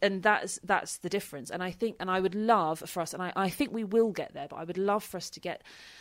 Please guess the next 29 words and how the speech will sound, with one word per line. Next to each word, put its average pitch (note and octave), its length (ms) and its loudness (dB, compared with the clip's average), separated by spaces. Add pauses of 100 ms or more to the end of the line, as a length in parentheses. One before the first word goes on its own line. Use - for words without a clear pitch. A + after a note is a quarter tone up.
(460)
closer, E3 680 4 (120)
I E3+ 100 -6
think E3 180 -10
particularly F3 560 -2
with D#3+ 180 -4
the E3 60 -8
W D3+ 260 -6
T - 140 -8
A, C#3+ 80 -6
but D3+ 100 -8
the G3+ 60 -2
A A3 140 0
T A3+ 180 -6
P F#3+ 180 -10
too, D3+ 440 -6 (140)
um, D#3 580 -8 (220)
to - 120 -2
being E3+ 260 2
able F3 360 2
to D#3+ 260 -2 (520)
ban F3 320 2
coaches - 600 -4
that - 140 -10
they E3 140 0
feel E3+ 680 0
have E3 460 -6 (100)
been E3+ 500 -4
inappropriate, F3+ 760 -4 (480)
um, E3+ 500 -2